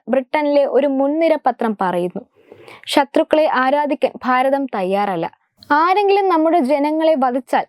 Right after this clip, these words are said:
അത്തരക്കാർക്ക് അർഹിക്കുന്ന മറുപടി നൽകുമെന്ന് പാകിസ്ഥാൻ ഇപ്പോൾ നന്നായി അറിയാമെന്നും അദ്ദേഹം പറഞ്ഞു.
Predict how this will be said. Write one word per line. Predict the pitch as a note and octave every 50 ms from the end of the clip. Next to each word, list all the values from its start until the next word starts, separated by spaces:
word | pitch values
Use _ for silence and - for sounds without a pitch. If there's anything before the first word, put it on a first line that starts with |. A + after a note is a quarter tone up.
| _ - -
അത്തരക്കാർക്ക് | A#3 _ - D#4+ D#4 D#4+ D#4 - - D#4 D4+ C#4+ - C#4
അർഹിക്കുന്ന | B3+ B3+ B3 - C#4+ - - D4+ C#4 C#4+ C4+ B3+
മറുപടി | B3 A#3 B3 A#3+ C#4 D4 D4+ D4
നൽകുമെന്ന് | C#4 C4 C4+ B3+ D4 C#4+ D4 C4+ A3+ - - _ -
പാകിസ്ഥാൻ | C4 B3+ C4 B3+ - C#4 - - - D4+ D4 C#4+ C4
ഇപ്പോൾ | B3 - B3 A#3 A3+
നന്നായി | A3 A3+ A#3+ B3 C4 C4+ C4+ B3
അറിയാമെന്നും | A3+ A3+ B3+ C4+ C#4 D4 D4+ D4 B3 A3 A3+ B3+ _ - G#3
അദ്ദേഹം | G3 G3+ G#3 G3 G3+ G3 G3 F#3+
പറഞ്ഞു. | F3+ F3+ F3+ F#3+